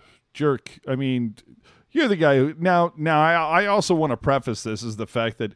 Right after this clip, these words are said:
I don't know how deep in the weeds Jerk can get on all of these, but we did have Kevin Lacey and Ian Reed on, on an earlier show that kinda covered all this. So, uh, and Kevin Lacey, God love him,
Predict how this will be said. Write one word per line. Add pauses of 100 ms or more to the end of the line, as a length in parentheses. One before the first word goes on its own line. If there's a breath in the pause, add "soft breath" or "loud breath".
(340 soft breath)
I
don't
know
how
deep
in
the
weeds
Jerk
can
get
on
all
of
these,
but (400 soft breath)
we
did
have
Kevin
Lacey
and
Ian
Reed
on, (220)
on
an
earlier
show
that
kinda
covered
all
this.
So, (480 soft breath)
uh,
and
Kevin
Lacey,
God
love
him,